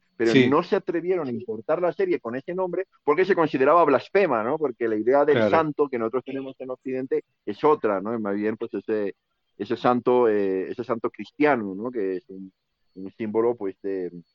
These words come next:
Speaker 1: de virtud, ¿no? Eh, de paz, de, de piedad, caridad, no, no es un santo con, con una armadura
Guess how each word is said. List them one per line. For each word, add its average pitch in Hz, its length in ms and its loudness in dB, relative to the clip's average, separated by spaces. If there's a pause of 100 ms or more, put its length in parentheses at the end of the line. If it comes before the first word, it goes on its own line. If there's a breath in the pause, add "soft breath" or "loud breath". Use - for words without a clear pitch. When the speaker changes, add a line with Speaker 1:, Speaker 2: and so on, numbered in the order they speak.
(260)
Speaker 1:
de 107 80 -2
virtud, 127 720 0
¿no? 113 240 0
Eh, 104 160 2
de 95 120 -4
paz, 123 380 2
de, 104 260 2
de 101 120 -2
piedad, 117 580 4
caridad, 110 460 2
no, 113 300 2
no 127 120 4
es 127 100 0
un 131 120 2
santo 123 640 2
con, 104 260 -8
con 104 120 -8
una 113 120 0
armadura 110 580 0